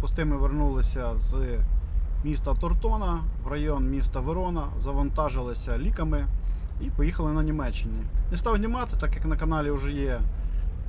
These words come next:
два відео на цю, на цей рейс. Так що нічого цікавого, тому і не знімав. А зараз на вечір, на восьму годину вечора у нас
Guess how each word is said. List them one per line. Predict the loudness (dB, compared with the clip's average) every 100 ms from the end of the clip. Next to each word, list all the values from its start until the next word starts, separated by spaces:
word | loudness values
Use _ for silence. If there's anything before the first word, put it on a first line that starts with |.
| -2 0 0 -2 -2 -2 0
два | 0 2
відео | 2 2 2
на | 0
цю, | 0 -2 0 0 0 -2 0
на | -2 0
цей | 0 2
рейс. | 0 0 -2 -2 0 0 0
Так | -2
що | 0 0
нічого | 0 -2
цікавого, | 0 0 2 2 2 0 0 -4 -2 -2 0 0 0 2
тому | 2 2
і |
не | 2
знімав. | 2 0 0 -2 0 0 0 -2 0 0 0
А | 0
зараз | 2 2 2 2
на | 0
вечір, | 2 2 2 0 2
на | 0
восьму | 2 0 0 0 0
годину | 0 0 0
вечора | 2 2 2 2
у | 2
нас | 0 0 -4